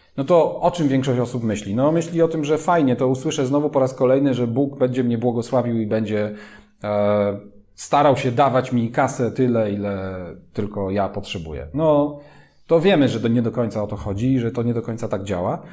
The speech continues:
E, natomiast większość osób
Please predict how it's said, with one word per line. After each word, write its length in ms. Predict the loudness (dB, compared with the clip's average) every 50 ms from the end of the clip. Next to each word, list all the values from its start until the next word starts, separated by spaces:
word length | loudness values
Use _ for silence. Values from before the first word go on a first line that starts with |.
| -20 -20 -20 -20 _ _ _ _ _ _ _ 0
E, 320 | 2 4 6 6 4 2 2 -2 -10 -14 -4 0
natomiast 580 | 2 2 4 4 4 4 2 0 -2 -4 -4 0
większość 560 | 4 4 6 6 4 4 2 2 2 2 0
osób 500 | 0 0 2 2 2 2 2 0 -4